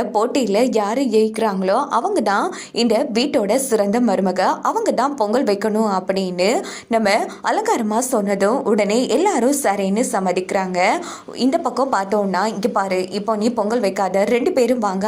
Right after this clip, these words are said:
அப்படின்னு இசைக்கும் ஸ்ரீஜாவுக்கும் பத்தாயிரம், பத்தாயிரம் ரூபா பணம் வந்து கொடுக்குறாங்க. "இங்க பாருங்க, இன்னைக்கு நீங்க என்ன பண்றீங்கன்னா, ஒரு மாசத்துக்கு இந்த பத்தாயிரத்துல தான்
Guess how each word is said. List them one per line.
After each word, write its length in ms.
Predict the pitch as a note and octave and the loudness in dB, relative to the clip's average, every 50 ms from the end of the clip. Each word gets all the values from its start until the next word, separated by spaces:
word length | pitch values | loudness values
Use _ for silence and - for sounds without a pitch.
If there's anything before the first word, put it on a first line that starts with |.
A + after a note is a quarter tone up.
| A3 G3+ | 0 -2
அப்படின்னு 540 | F#3 F3+ - F#3+ G3 F3+ E3+ E3 E3+ E3+ G3 B3 F#4 F4 - - - - - | -2 -2 -2 -2 -2 -2 -2 -2 -2 0 2 2 0 -2 -4 -12 -14 -6 -4
இசைக்கும் 440 | A3+ C4 C4 A4+ A4 - E4+ E4 | -2 0 0 0 0 0 0 0
ஸ்ரீஜாவுக்கும் 720 | E4 - A3+ G#3+ G#3 G#3+ C#4 A#3+ G3 G3+ G3+ G3 G#3+ B3 C#4+ - | 0 -2 -2 -2 0 -2 -2 -2 -2 -4 -2 0 -2 -2 0 0
பத்தாயிரம், 500 | G#3+ G3+ G3+ - E4+ D#4 B3 B3 C4 C4 | -2 -2 -2 -2 0 0 2 0 0 0
பத்தாயிரம் 500 | B3+ G3+ G3 A3+ A#3+ A3+ G#3 G#3+ G#3 G3 | -2 -2 -2 -2 -2 -2 -2 -2 -2 -2
ரூபா 240 | F#3+ F3+ F#3 F#3 G3+ C4+ G4 - - - - - - | 0 0 0 2 0 0 -2 -6 -10 -14 -14 -8 -4
பணம் 280 | - D4+ E4 A4+ B4 F4 | -2 -2 0 0 0 0
வந்து 140 | A#3 G#3 B3 | 0 0 0
கொடுக்குறாங்க. 500 | E3+ A3 G#3 G3+ G3+ G#3+ G#3+ G3 F#3 F#3+ F#3+ G3+ A#3+ G#3+ - | 2 2 0 0 2 0 -2 -2 0 0 0 0 0 0 -2
"இங்க 160 | G3+ G3 A3+ A#3+ | -2 0 0 0
பாருங்க, 400 | A#3+ G#3+ G3 G3 A3 A#3 G#3 F#3+ F#3+ F#3+ G3 G3 G3 - - - - | 0 0 0 0 0 0 2 2 2 2 2 0 -2 -10 -14 -12 -4
இன்னைக்கு 380 | - G#3 A#3 A#3+ A3+ - G#3+ G#3+ A#3 E4 F4+ - - - | 0 0 0 0 0 0 0 0 0 0 -2 -4 -10 -6
நீங்க 180 | - G3+ G#3 B3 A3 G#3 | -4 0 2 2 2 2
என்ன 180 | G3 A3 C4 D#4+ D4+ | 2 2 2 0 0
பண்றீங்கன்னா, 640 | - G#3 F#3 F#3 - A#3 G#3+ G3 G3 F#3+ F#3 F3 F3+ G3+ A3+ - - | -2 -4 -2 0 0 0 2 2 0 0 2 2 2 0 0 -2 0
ஒரு 200 | - G3+ G#3+ D4 E4+ E4+ | 0 0 2 2 2 2
மாசத்துக்கு 640 | B3+ G#3 G#3+ A3 - C#4+ C4+ - A3+ G#3+ - G3+ G#3+ C#4+ - - | 2 0 0 0 0 -2 -2 -2 -2 -2 2 2 2 2 2 0
இந்த 200 | G#3+ G#3+ G#3+ A#3 A#3+ | 0 0 0 0 0
பத்தாயிரத்துல 640 | A#3+ A#3 A#3 - G4+ G4+ F4+ C4 A3 - A3 A3 G#3 | 0 -4 -4 -2 0 0 0 0 -2 0 0 2 2
தான் 220 | G3 G3 G3+ B3 | 2 0 -2 -2